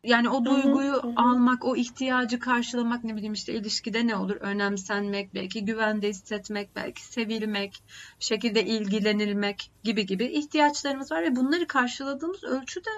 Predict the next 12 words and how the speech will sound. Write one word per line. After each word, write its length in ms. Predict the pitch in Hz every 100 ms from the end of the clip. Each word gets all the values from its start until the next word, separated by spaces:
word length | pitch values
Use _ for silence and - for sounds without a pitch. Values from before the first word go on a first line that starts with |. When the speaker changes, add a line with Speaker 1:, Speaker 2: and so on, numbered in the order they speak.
| 381
Speaker 1:
orada 360 | 214 196 190 185
duruyoruz 600 | 170 180 214 381 220 -
ya. 180 | - - _ _ _ _ _ _
İşte 300 | - - 302 - - _ -
biz 380 | 214 294 349 294 -
onu 420 | 247 269 302 285 -
yöntemlere 1200 | 190 202 220 233 262 247 240 240 240 254 294 - - _ -
çıkardığımızda, 1300 | - 190 226 185 180 175 175 170 170 160 165 185 277 _ 196
yöntemlere, 920 | 202 208 233 214 214 214 214 226 226 - -
yani 280 | 196 190 185 -
çıkarmak 560 | - - 220 226 233
derken 400 | 226 226 226 226